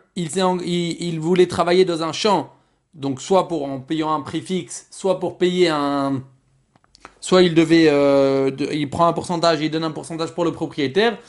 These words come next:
et il a vu que c'était un champ où il y avait des arbres. Donc il se dit, « Ouah, je vais recevoir, je vais manger des fruits sans beaucoup me fatiguer. » Ou alors un champ où il y avait une source, ou alors un, un, une, un puits, un endroit, un canal, là où il pouvait se puiser de l'eau facilement.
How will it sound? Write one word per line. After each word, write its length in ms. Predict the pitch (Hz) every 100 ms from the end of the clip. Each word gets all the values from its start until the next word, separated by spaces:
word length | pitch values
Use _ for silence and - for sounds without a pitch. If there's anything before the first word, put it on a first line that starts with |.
| - -
et 80 |
il 60 | 202
a 60 | 240
vu 100 | 240
que 60 |
c'était 200 | 208 208
un 140 | 226 208
champ 260 | 240 240
où 60 | 226
il 100 | 202
y 80 | 226
avait 480 | 208 254 254 - _ _ _ _
des 280 | 143 143 139
arbres. 360 | 139 151 123 - _
Donc 160 | 165 120
il 80 | 151
se 60 |
dit, « 120 | 147 165
Ouah, 240 | 170 190
je 120 | 147
vais 60 | 147
recevoir, 340 | 151 165 170
je 80 | 131
vais 100 | 147
manger 280 | 160 147 165
des 100 | 165
fruits 380 | - 208 202 - - -
sans 220 | - 190
beaucoup 220 | 180 196
me 100 | 185
fatiguer. » 580 | - 135 147 147 220 240 - -
Ou 80 | 156
alors 200 | 190 190
un 80 |
champ 260 | 175 214 208
où 60 | 190
il 80 |
y 60 | 185
avait 420 | 180 202 196 - - _
une 140 | 165 143
source, 540 | - 226 226 - -
ou 80 | 156
alors 260 | 156 160 151
un, 140 | 147
un, 340 | 147 135 127
une, 200 | 131 131
un 300 | 123 120 120 131
puits, 500 | 208 233 220 - _ -
un 120 | 156
endroit, 340 | 139 135 143 190
un 180 | 165 135
canal, 480 | 147 160 202 175 - _ _ -
là 160 | 175
où 60 | 185
il 80 | 151
pouvait 340 | 185 175 180
se 260 | 175 156 143
puiser 440 | 139 180 175 175
de 120 | 151
l'eau 260 | 151 165 131
facilement. 640 | 143 135 127 127 170 220